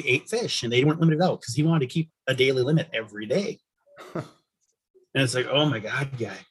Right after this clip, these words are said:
Speaker 1: And then his wife almost lost my fishing rod. I literally caught it as it was falling over the side of the boat.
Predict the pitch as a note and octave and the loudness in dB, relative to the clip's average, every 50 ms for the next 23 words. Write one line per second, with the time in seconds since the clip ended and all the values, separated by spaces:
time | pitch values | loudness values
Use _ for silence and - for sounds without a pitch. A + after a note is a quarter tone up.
0 | _ _ _ _ _ _ _ _ _ _ - D3 D3 D3 D3 D#3 D#3 E3 D3+ C3 | _ _ _ _ _ _ _ _ _ _ 0 2 4 6 6 8 8 8 8 6
1 | B2+ C#3 C#3+ D3 - C#3 C3+ C3+ C3+ C3 B2+ - - B2+ A#2 A#2 - A2+ A2 - | 6 6 6 6 4 2 -2 -4 -4 -4 -4 -4 -4 -4 -4 -4 -8 -8 -4 -2
2 | - - - B2+ G#2 G#2+ G#2+ G#2+ A#2 B2+ D3 C#3+ C#3 A#2+ A2+ A2+ - - A#2+ C#3 | -2 0 0 -2 -2 -2 -2 0 2 4 4 4 6 4 4 2 0 -2 -2 0
3 | C#3+ D3 - B2 A#2+ A#2+ A#2 - A#2+ - - - C3+ C3+ C3+ A#2+ A#2+ A#2+ A2+ G#2 | 0 0 0 -2 -2 -2 -2 -4 -6 -4 0 0 2 2 2 2 0 -2 -2 -2
4 | G2+ - - C3 B2 A#2+ A2 G#2 G#2 G2 B2+ C#3 A2 - - | -2 0 0 2 2 2 0 -2 -2 -2 0 0 0 0 -4